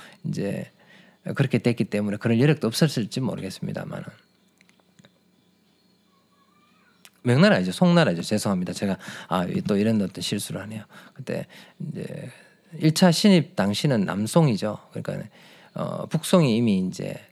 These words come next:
양쯔강, 황하강 쪽에 차지했던 북송이 이미 원나라한테, 여진족, 금나라나 원나라한테 상당히 많은 어떤, 어, 어려운 고초를 겪고, 겪다가, 어, 결국에는 북송이 망하고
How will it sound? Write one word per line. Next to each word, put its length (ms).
양쯔강, 580
황하강 600
쪽에 420
차지했던 600
북송이 500
이미 280
원나라한테, 920
여진족, 640
금나라나 640
원나라한테 600
상당히 420
많은 380
어떤, 400
어, 400
어려운 260
고초를 360
겪고, 560
겪다가, 600
어, 140
결국에는 540
북송이 360
망하고 480